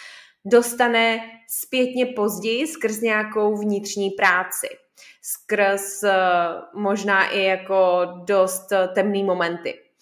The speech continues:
Takže on už se ale takhle, řekněme, už jako útl-, v útlém věku to tak vnímal a nepotlačilo se to v něm jakoby, jakoby úplně.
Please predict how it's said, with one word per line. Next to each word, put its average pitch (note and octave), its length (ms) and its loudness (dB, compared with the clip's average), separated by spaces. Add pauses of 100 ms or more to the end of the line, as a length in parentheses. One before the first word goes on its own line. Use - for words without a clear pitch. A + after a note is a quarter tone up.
(340)
Takže F#3 800 2 (420)
on B3 180 2
už E4 120 -2
se E4+ 160 0
ale C4 220 4
takhle, C4+ 360 2
řekněme, A#3 760 2 (800)
už G#3 200 -8 (360)
jako A3+ 220 4
útl-, - 580 -2
v - 60 -8
útlém C4+ 300 2
věku A3 280 2
to G#3 120 -2
tak G3+ 180 0
vnímal G3+ 640 0 (640)
a G#3 400 6 (1200)
nepotlačilo A3 680 2
se F#3 140 -4
to F#3 120 0
v E3+ 80 -8
něm F3 200 -2
jakoby, E3 640 -2
jakoby F3+ 420 0
úplně. D#3+ 500 -4